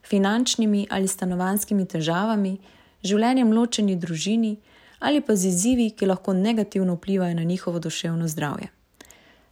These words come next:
Za otroke in mladostnike je lahko v tem obdobju obremenjujoča tudi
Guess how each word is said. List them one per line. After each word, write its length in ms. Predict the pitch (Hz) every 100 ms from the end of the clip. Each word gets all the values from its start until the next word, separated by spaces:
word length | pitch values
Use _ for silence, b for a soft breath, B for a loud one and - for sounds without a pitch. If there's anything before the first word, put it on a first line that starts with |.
| -
Za 100 | 214
otroke 360 | 226 240 285
in 80 | 294
mladostnike 600 | 226 196 247 - 269 247
je 200 | 208 -
lahko 300 | 190 190 -
v 60 | 233
tem 160 | 277 269
obdobju 460 | 226 185 226 240 220
obremenjujoča 720 | 185 190 190 196 247 262 220
tudi 320 | - 233